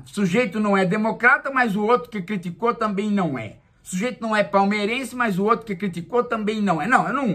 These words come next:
eu não, não gosto assim, por isso eu vou entrar no conteúdo da crítica dele. O conteúdo da crítica dele é o seguinte, o Lula começou uma conversa com jornalistas, duas jornalistas de fala espanhola,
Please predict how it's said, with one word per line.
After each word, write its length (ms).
eu 60
não, 200
não 140
gosto 360
assim, 140
por 140
isso 100
eu 80
vou 120
entrar 300
no 120
conteúdo 680
da 140
crítica 480
dele. 280
O 60
conteúdo 520
da 160
crítica 440
dele 220
é 40
o 20
seguinte, 540
o 100
Lula 260
começou 540
uma 200
conversa 680
com 360
jornalistas, 960
duas 320
jornalistas 920
de 80
fala 320
espanhola, 720